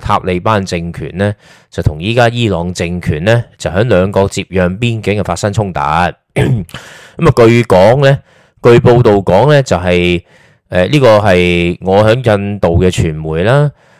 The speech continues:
喺阿拉伯傳媒，即係Al Jazeera啦、Reuters啦，誒，嗰幾個即係主要傳媒喺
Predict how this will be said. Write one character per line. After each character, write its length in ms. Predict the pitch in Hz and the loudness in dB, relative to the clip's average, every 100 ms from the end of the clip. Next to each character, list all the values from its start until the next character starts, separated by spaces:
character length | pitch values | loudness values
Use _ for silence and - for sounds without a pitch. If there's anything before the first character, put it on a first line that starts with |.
| _ | _
喺 420 | - 95 127 139 123 | -2 0 0 0 0
阿 120 | 117 | 2
拉 160 | 123 | 0
伯 180 | 120 98 | 0 -4
傳 220 | - - 78 | -6 -8 -8
媒， 160 | 78 | -8
即 120 | 80 | -2
係 280 | 113 101 92 | 0 2 0
Al 220 | - 107 | 0 0
Jazeera 640 | 101 113 - 113 113 110 110 | 2 2 2 4 4 4 2
啦、 280 | 110 113 - _ _ - | 0 -2 -6 _ _ 0
Reuters 760 | 135 127 127 - 76 76 - | 4 4 2 -2 -4 -4 0
啦， 320 | 113 120 120 - _ _ _ _ | 2 2 0 -4 _ _ _ _
誒， 680 | - 87 87 87 87 90 87 | -4 0 2 2 2 2 0
嗰 160 | 95 139 | 0 -2
幾 160 | 147 147 | 0 2
個 180 | 123 | 2
即 120 | 117 139 | 2 2
係 240 | 117 95 | 2 0
主 180 | - 104 | -6 -6
要 140 | 135 117 | -2 -2
傳 240 | - 87 | -2 -4
媒 120 | 85 | 0
喺 80 | 104 | 0